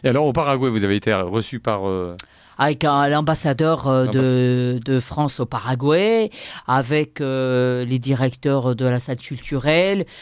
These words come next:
Speaker 2: On a été, euh, reçus, eh bien, comme des princes, hein, faut quand même le dire. On a été choyés, euh, je veux dire, le public a été extraordinaire. On a fait, euh, énormément de dédicaces, euh, sur les albums.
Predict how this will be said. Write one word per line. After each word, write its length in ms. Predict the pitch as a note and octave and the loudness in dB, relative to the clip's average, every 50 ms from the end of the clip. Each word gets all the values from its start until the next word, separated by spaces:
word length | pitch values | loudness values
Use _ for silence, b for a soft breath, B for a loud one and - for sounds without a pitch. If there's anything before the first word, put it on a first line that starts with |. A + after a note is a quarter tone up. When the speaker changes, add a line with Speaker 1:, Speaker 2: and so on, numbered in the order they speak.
| B B B B | B B B B
Speaker 2:
On 200 | - C#3 D3 D#3 | -4 -2 0 2
a 120 | D#3 D3+ D3+ | 2 2 0
été, 420 | D3+ D3 - - F3 F3 E3 D#3+ C#3+ | -2 -2 -2 -2 0 2 4 4 4
euh, 260 | C#3 C#3 C#3 C#3 C3+ | 4 4 4 4 2
reçus, 520 | C3 C#3+ D#3 C#3 - - - F3+ F#3 F3+ D#3+ | 2 2 0 0 -2 -2 0 2 2 4 4
eh 80 | C#3 | 2
bien, 240 | A#2+ A#2 C#3 C#3+ C#3 | 0 0 0 0 0
comme 220 | C3 - D#3 C3+ B2 | 0 0 -2 -2 0
des 160 | D3 D3+ D3 | 0 0 0
princes, 360 | - - G3+ A#3 A#3 - - | 2 0 0 0 0 -2 -2
hein, 120 | D3 C3+ | -4 -2
faut 100 | - D3 | -2 -2
quand 140 | A#2 C#3+ C3+ | -2 0 0
même 200 | C3 C3+ B2+ B2+ | 2 2 2 2
le 140 | B2 B2+ B2+ | 2 2 2
dire. 420 | A2 B2+ C#3+ D#3 F3 F#3+ F3+ D3+ | 2 2 2 2 4 2 2 0
On 300 | B2+ A#2+ B2 - C3+ C3+ | 0 -2 -2 0 0 0
a 60 | C#3+ C3+ | 0 0
été 240 | C3+ - - D3 | -2 0 -2 0
choyés, 840 | B2 - - D#3 D#3 D3 C#3 C3 C#3 C#3+ D#3 E3 F3 F3+ F3+ F3 D#3+ | 0 0 0 0 0 0 0 0 0 2 2 2 2 2 2 2 2
euh, 200 | D3+ C#3+ C3+ A#2+ B B B B B B B B B B | 2 2 0 0 B B B B B B B B B B
je 140 | C#3 A#2 G#2+ | -4 0 0
veux 80 | D3 C#3 | 0 0
dire, 180 | C#3+ D3+ C#3 | 0 0 2
le 100 | E3 F#3 F3+ | 2 0 0
public 500 | - - E3+ D3 D#3 F3 E3 - - E3 | -2 -4 -2 0 0 0 0 0 0 2
a 100 | C#3+ C#3 | 2 0
été 240 | C3+ - - C#3+ | 0 0 0 -2
extraordinaire. 1080 | C#3+ C3+ - - D#3+ D3+ B2+ C3 B2+ C3+ C3+ C#3+ D3 D#3+ F3 F3+ F#3 F#3 F#3 F3+ E3+ D3+ - | -2 -2 -4 -4 -4 -2 -2 -4 -4 0 0 2 2 2 2 2 2 2 2 0 0 -2 -2
On 180 | C#3 D3+ D#3+ D#3 | -2 -2 0 0
a 100 | D3+ D3+ | 0 0
fait, 520 | C3+ - - D#3+ D#3 D#3 D3+ C#3+ C#3+ C#3+ C3+ | -2 -2 -2 0 2 2 2 4 2 2 2
euh, 40 | - F3+ | 2 0
énormément 500 | F#3+ F#3 F#3 F3+ F3 D#3+ E3 E3 E3+ E3 | 2 2 2 2 2 2 2 2 2 0
de 60 | D3+ | 0
dédicaces, 800 | D3+ D#3 C#3 D3 D3+ D3 - - - - E3 D#3+ D#3+ D#3 - - D3+ | 0 -2 -2 -2 -6 -8 -8 -10 -4 0 2 2 2 0 -2 -4 -4
euh, 220 | C#3 C#3 C3+ B2+ | -2 -2 -2 -4
sur 260 | - - - D3+ C3+ | -6 -10 -10 -4 -2
les 200 | D3 D3 B2+ D3+ | -2 0 0 0
albums. 720 | C3+ C3 B2 A#2 C#3+ D3 D#3 E3 F3 F3+ F3 E3+ D#3 B2+ | 0 0 -2 -4 -4 0 2 4 4 4 2 0 -2 -2